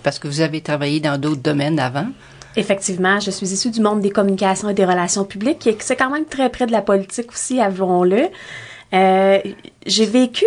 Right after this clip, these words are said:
Speaker 2: hein, ma jeunesse avec mon père et ma mère en politique, il faut le dire, parce que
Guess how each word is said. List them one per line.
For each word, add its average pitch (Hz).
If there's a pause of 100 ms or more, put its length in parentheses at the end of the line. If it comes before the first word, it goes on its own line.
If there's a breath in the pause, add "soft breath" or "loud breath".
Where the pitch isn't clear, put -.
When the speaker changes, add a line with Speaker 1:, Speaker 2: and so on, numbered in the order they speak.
Speaker 2:
hein, 202
ma 196
jeunesse 196
avec 185
mon 180
père 226
et 202
ma 170
mère 202
en 190
politique, 190
il -
faut 202
le 185
dire, 233
parce -
que 208